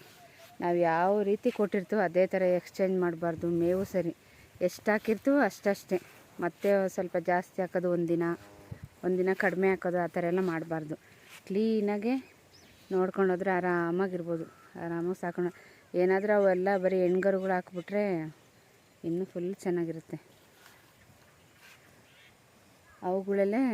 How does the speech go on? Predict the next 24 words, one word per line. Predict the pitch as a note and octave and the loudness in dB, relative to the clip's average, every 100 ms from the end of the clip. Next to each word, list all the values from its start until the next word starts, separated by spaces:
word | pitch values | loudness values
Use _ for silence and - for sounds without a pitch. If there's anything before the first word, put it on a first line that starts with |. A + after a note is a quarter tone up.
| F3+ D#3+ - - - - - - | 0 -4 -14 -20 -20 -20 -18 -10
ಹಸುಗಳು | E3+ - G3+ G3 | -10 -4 -4 0
ಮಾಡ್ಕೊಂಡು | F#3+ F3+ G3 F#3+ | 0 0 0 0
ಹೋದ್ರೆ | F#3 F#3 F#3 | 2 2 2
ಏನ | F#3+ G3 F#3+ F3+ - - - | 2 2 2 0 -4 -14 -4
ಒಂದು, | F#3 F3+ F3+ F3 F3 | 0 2 2 4 4
ಒಂದು | F3 F3 | 2 2
ವರ್ಷ | E3+ - - A#3+ | 0 0 -4 -4
ಸಾಕಿದ್ರೆ | A#3+ G3 F#3+ G3+ | -2 -4 -4 -6
ಸಾಕು. | - F3 - - - - - - - - - - _ - | -6 -8 -10 -16 -16 -20 -20 -20 -20 -20 -20 -20 _ -8
ಒಂದು | E3+ F3+ | -4 0
ವರ್ಷ | F3+ - G#3 | -2 -2 -6
ಸಾಕಿದ್ರೆ | - F#3+ - F#3 G3+ A3 F3+ G3 - - - - - - - - - - - - - - - - - - - _ - - - - - | -2 -4 -4 -6 -2 0 0 -2 -10 -20 -20 -20 -18 -18 -18 -20 -20 -20 -20 -20 -20 -20 -20 -20 -20 -20 -20 _ -20 -20 -20 -20 -14
ಒಂದೆರಡು | F#3+ F3 F3 F3 | -8 -2 0 0
ವರ್ಷ | F3 - G#3+ G#3 - - - - - - G3 | 0 0 -2 -2 -4 -20 -20 -20 -20 -8 -2
ಮತ್ತೆ | F#3+ F3 - A#3+ G3 D#3+ D3+ - - - - - - - F3+ | 0 -2 0 2 2 -2 -8 -18 -20 -18 -18 -20 -20 -12 -4
ಅವು | G3+ | 0
ಮತ್ತೆ | B3 G3 - | 0 0 -2
ಹಸುಗಳು | F#3+ - F#3+ F#3 | -4 -2 -2 0
ಹಂಗಂಗೆ, | F3+ F#3 F#3 F3+ | 2 2 2 0
ಹಂಗಂಗೆ, | F3 F3 F3 E3+ | 0 0 0 0
ಹಂಗೆ | E3 F#3 | 0 0
ಹೆಚ್ಕೊಂತ | E3+ - F3+ F3 F3+ | -2 -4 -6 -4 -2
ಹೋಗ್ತಾ | E3+ E3 - D#3+ | -4 -4 -4 -4
ಇರ್ತವೆ. | E3 - | -6 -6